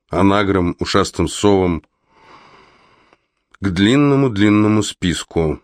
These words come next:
Отличный счёт, гроссмейстер. Иногда он выключал звук и шёпотом проговаривал слова.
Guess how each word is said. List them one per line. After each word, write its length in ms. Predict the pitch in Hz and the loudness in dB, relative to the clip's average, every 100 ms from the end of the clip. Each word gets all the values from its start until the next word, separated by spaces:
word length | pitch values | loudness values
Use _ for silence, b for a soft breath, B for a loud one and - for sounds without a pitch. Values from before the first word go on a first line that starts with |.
| - | -6
Отличный 680 | 82 82 92 123 - 147 131 | -4 -2 -2 -2 -2 -2 -2
счёт, 540 | - - 151 - - | -2 -2 -4 -4 -10
гроссмейстер. 880 | 87 80 80 - 90 78 - 78 71 _ _ _ b b b b b b b | -8 -4 -4 -2 -2 -2 -4 -10 -10 _ _ _ b b b b b b b
Иногда 520 | 92 101 113 143 165 | 0 2 2 0 0
он 180 | 120 123 | 2 0
выключал 600 | 120 127 131 - 120 90 | 0 -2 -2 0 0 0
звук 380 | 80 90 156 - | -2 0 0 2
и 160 | 95 87 | 0 0
шёпотом 800 | - 151 143 - 113 104 95 85 | -2 -2 0 2 2 4 2 0
проговаривал 680 | 98 98 104 117 110 98 | 0 2 2 0 0 0
слова. 520 | 90 - 107 98 78 | 0 0 0 2 -2